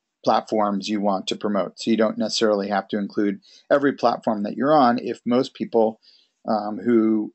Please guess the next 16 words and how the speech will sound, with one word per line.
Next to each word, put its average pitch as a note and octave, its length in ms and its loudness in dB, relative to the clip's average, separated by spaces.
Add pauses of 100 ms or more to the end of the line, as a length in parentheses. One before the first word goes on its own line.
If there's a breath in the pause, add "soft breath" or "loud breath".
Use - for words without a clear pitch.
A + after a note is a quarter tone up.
are G#2 520 2
fans C#3+ 280 2
of G2+ 80 -6
yours G#2 440 0
are A2 220 -4
fans A2 260 -2
on G#2 140 -4
Facebook, E3 460 2 (340 soft breath)
you A#2+ 100 2
might A#2 240 2
wanna A#2 220 0
make G#2+ 260 -2
this A2+ 300 -2
link G#2 280 -4
down G#2+ 260 -2
here, G#2+ 460 2